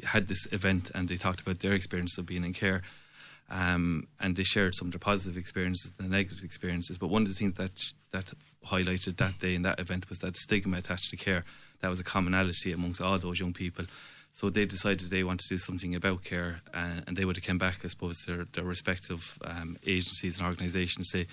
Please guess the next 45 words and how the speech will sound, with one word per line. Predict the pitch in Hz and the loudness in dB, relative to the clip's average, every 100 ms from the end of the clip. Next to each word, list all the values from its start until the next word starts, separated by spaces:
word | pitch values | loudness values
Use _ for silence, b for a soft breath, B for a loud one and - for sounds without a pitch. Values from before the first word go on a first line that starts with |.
| B B - | B B -6
"Let's | 98 - | 2 4
celebrate | 101 90 87 87 | 4 2 0 -2
care, | - 90 85 | 0 0 0
let's | 90 90 | 2 2
celebrate | 92 87 87 | 2 0 -2
the | 87 | -4
positive | - 92 - 90 | -4 -4 -4 -4
achievements | - 90 90 85 | -4 -2 -2 -4
of, | - - - - - | -6 -12 -20 -20 -8
of | 95 87 | -8 -2
being | 92 92 | 0 2
in | 87 | 0
care." | - 87 - B B B B | -2 -4 -6 B B B B
So | - 95 | 0 2
I | 87 | 2
suppose | 101 92 87 | 2 0 -2
we | - 95 98 95 | -6 -4 0 2
had, | 95 95 - | 2 0 -2
in | 95 98 | -2 2
one | 98 90 | 2 2
way, | 92 90 90 | 2 0 -2
a | - | -2
mandate | 95 98 90 87 | 0 2 2 -2
from | - 90 | -2 -2
the | |
young | 95 | 0
people | 95 92 92 | 0 -2 -2
that | 92 92 | -2 -2
day | 95 92 | 0 0
then | 87 87 87 | 0 -2 -2
to | 92 90 | -2 -4
create | - 95 90 - | -2 -2 -2 -2
an, | 95 | -2
an | 87 | -2
environment | 90 90 92 87 87 | 0 2 2 2 -2
or | - | -4
space | - 90 87 90 | -2 0 0 0
where | 90 | 0
young | 90 | -2
people | 87 90 - 90 | -2 -6 -6 -2
could | 101 98 | 0 2
celebrate | - 92 87 92 - | 0 -2 -2 -6 -6
those | 90 - | -6 -6
positive | 90 92 90 | -6 -6 -8
experiences. | 85 - 92 85 - 92 | -8 -4 -2 0 0 -2